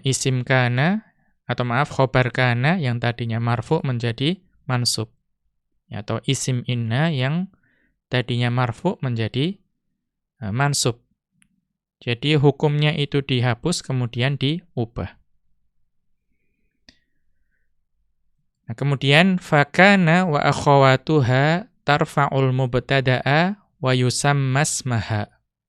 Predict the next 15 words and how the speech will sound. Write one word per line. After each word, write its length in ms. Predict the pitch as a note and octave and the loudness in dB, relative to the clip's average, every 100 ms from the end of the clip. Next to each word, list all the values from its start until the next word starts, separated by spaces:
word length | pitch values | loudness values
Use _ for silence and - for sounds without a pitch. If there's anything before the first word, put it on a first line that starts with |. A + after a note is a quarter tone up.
| _ _ _ _ _ _ _ - _ _ _ _ - | _ _ _ _ _ _ _ -20 _ _ _ _ -4
Maka 480 | C3+ C3+ F3 G3 G3 | -2 2 4 4 2
kana 400 | - F#3+ F3+ E3 | 2 2 4 2
dan 240 | D3 C3+ | 2 0
saudari-saudarinya 1400 | - C3+ B2+ B2 A#2+ B2 A#2+ A#2+ A#2 A2 G#2 A#2+ D#3 F#3+ A3+ | 0 0 2 0 0 0 0 -2 -2 -2 -4 -4 -6 -10 -6
itu 240 | C3 - | -4 0
merofakkan 720 | E3 D#3 D3 - F3 - D3 | 0 2 2 2 -4 -2 -2
mubtada, 880 | C3+ A#2+ A#2 - G#2 - A2+ D#3+ - _ _ _ _ _ _ _ _ | 0 -2 -4 -4 -6 -4 -2 -4 -8 _ _ _ _ _ _ _ _
wa 160 | A#2+ B2+ | -2 2
yusamma 720 | B2+ - D3 C#3+ C3+ D#3 G#3 - | 2 2 0 2 2 0 -2 -4
ismaha, 720 | G#3 - C3+ A2 A2+ A#2 - _ _ _ | -4 -4 -4 -2 -4 -6 -12 _ _ _
dan 240 | - C#3+ | -2 -2
kemudian 560 | D#3 C#3 C3 A2+ C3+ D3+ | -2 -2 -4 -2 -2 -2
dinamakan 640 | C#3 C3 B2 B2 A#2 D3 | -2 -2 0 -2 -2 -4
sebagai 640 | D3+ D3 A#2+ A2 B2 E3+ - _ _ _ | -4 -4 -6 -2 0 0 -4 _ _ _
isim 480 | C#3+ C3 D3+ D#3+ | -2 -2 0 0